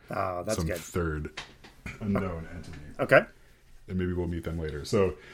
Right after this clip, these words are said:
Speaker 2: it's the end of our career. Maybe, like, it's, uh, both our last season, and there's, like, this big run up to the, the final championship game, and ne-, both of us just don't do it. Third
Speaker 1: Okay.
Speaker 2: guy does it.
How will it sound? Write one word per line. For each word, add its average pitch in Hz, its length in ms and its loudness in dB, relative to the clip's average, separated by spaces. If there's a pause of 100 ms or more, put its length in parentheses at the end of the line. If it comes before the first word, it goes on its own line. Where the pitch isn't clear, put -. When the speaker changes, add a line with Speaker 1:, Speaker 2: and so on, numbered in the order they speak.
(200)
Speaker 2:
it's 101 120 2
the 127 180 8
end 135 120 12
of 127 80 12
our 123 100 12
career. 110 360 12
Maybe, 104 260 12
like, 95 220 10
it's, 95 140 4
uh, 92 180 8
both 92 200 6
our 95 80 8
last 90 280 6
season, 85 400 2
and 82 100 2
there's, 82 160 0
like, 78 120 -2
this 80 140 -4
big 92 260 4
run 92 240 4
up 90 180 2
to - 100 -4
the, 82 200 2
the 87 140 0
final 90 600 2
championship 82 680 -2
game, 110 600 12
and 82 600 0
ne-, 101 340 0
both 104 240 4
of 76 100 -2
us 76 140 -2
just - 420 -6 (640)
don't 80 220 -2
do 71 140 -8
it. 69 100 -10 (260)
Third 123 140 2
Speaker 1:
Okay. 92 140 4
Speaker 2:
guy 71 140 -6
does 69 220 -10
it. - 80 -14